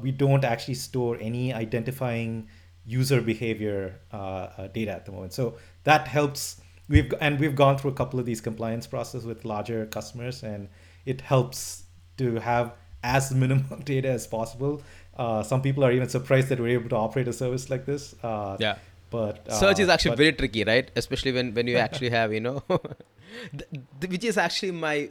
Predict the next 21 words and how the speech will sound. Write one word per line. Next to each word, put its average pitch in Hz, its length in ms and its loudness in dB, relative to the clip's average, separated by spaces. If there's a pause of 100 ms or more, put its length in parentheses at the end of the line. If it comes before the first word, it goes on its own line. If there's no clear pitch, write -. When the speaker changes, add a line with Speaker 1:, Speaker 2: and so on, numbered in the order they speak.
Speaker 2:
you 123 80 -8
know, 143 120 -4
follow-up 127 420 0
question, 113 580 -4
uh, 107 160 -4
which 120 140 0
is 127 100 2
around, 127 320 6
like, 117 160 0
you 113 80 -2
know, 117 100 -2
I 117 40 -4
mean, 117 300 -6 (320)
what's 131 180 2
happening 120 420 2
in, 117 240 -2
you 95 80 -8
know, 120 240 -8 (140)
uh, 104 240 -2 (460)
I 110 40 -16
mean, 110 160 -10